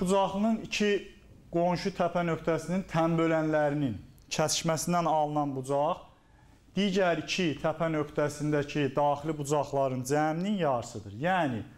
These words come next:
A K B bucağı, bucaq C üstə gəl, bucaq D böl ikidir.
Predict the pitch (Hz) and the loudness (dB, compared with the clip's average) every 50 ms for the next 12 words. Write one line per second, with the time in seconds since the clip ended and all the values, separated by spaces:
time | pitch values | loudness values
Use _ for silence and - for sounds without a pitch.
0 | - - - - - - - - 160 165 170 165 156 156 - 165 165 160 160 - | -20 -20 -20 -20 -20 -20 -6 -2 0 2 2 0 0 -2 -2 0 0 0 0 0
1 | 165 165 160 151 151 143 143 151 151 147 147 156 180 202 208 214 208 - - - | -2 -2 -2 -4 -6 -4 0 0 2 2 2 2 2 2 0 -2 -4 -10 -18 -20
2 | - - 151 147 147 165 160 160 160 - - 160 151 143 147 - 156 147 151 175 | -14 -12 -10 -2 0 0 0 0 -2 -2 0 0 0 0 0 -2 -2 0 0 0
3 | 185 170 165 143 147 156 147 151 - - 151 143 147 156 160 160 147 - - - | 0 -2 -2 -2 -2 -2 -2 -2 -2 -2 -2 0 0 0 0 0 -2 -6 -4 -4
4 | 117 101 - - - | -4 -4 -4 -8 -16